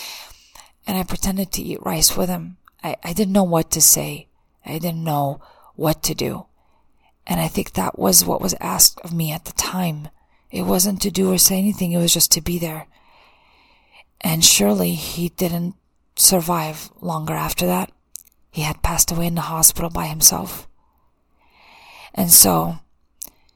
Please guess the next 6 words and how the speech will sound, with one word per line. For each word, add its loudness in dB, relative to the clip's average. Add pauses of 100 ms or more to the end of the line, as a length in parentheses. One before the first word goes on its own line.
(600)
I'm 2
reminded 2
in -6
those -2
moments 4 (260)
that 0